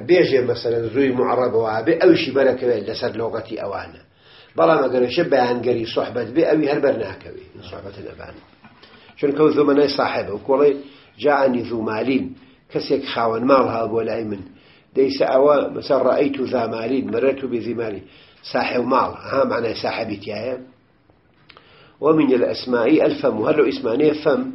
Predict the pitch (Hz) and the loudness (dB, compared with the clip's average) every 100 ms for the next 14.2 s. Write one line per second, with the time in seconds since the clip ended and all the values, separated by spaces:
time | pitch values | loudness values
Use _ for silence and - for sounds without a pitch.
0 | - - - - 113 151 143 123 117 127 | -14 -20 -10 -6 -2 2 4 4 4 4
1 | 135 135 110 123 131 127 113 110 104 151 | 2 0 -2 0 2 0 0 0 0 0
2 | 147 147 135 113 113 107 104 143 151 147 | 0 2 2 0 -2 -6 0 4 4 4
3 | - - - - - 131 131 143 135 - | 0 -16 -20 -20 -2 0 2 0 0 -4
4 | 113 - 123 151 151 127 110 - 139 139 | -10 -8 0 2 2 -2 -6 -2 2 4
5 | - 117 143 151 - - - _ _ - | 2 0 0 -2 -4 -14 -20 _ _ -10
6 | - 143 120 101 - 139 156 151 - 90 | 2 2 2 -4 -2 0 0 -2 -6 -6
7 | - - - - - 131 135 120 - 104 | -8 -16 -20 -20 -8 0 0 0 -4 -4
8 | 147 135 113 127 107 - - - - 127 | -4 -4 -4 -2 -2 -4 -12 -16 -4 0
9 | 127 - 131 117 - 139 110 - - - | 0 -2 -6 -4 0 0 0 -8 -16 -20
10 | - - - - - - - 151 143 135 | -20 -20 -20 -20 -20 -8 2 4 4 2
11 | - 131 113 107 87 - - - - - | -2 -4 -4 -4 -8 -14 -20 -20 -20 -10
12 | - 131 135 127 117 - 117 - 113 - | 0 2 4 4 2 -2 -12 -10 -10 -8
13 | 120 113 135 139 127 - 113 135 147 147 | -6 0 2 2 0 -6 0 0 0 -4
14 | - | -6